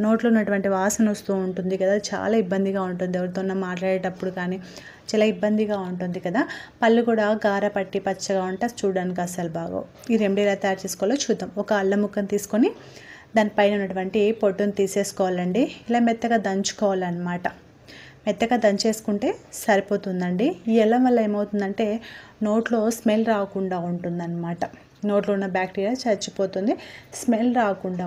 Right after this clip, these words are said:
ఉంటుంది. అదేవిధంగా నోరు కూడా బాగా శుభ్రంగా క్లీన్ అవుతుందన్నమాట. ఇలా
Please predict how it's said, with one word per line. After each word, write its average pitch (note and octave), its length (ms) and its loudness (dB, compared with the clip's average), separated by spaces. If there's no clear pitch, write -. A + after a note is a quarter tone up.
ఉంటుంది. F3 320 -4
అదేవిధంగా G#3+ 560 0
నోరు G3+ 300 2
కూడా A3 140 4
బాగా G3+ 140 0
శుభ్రంగా A3 520 2
క్లీన్ G3 260 2
అవుతుందన్నమాట. E3+ 580 -4
ఇలా B3+ 120 6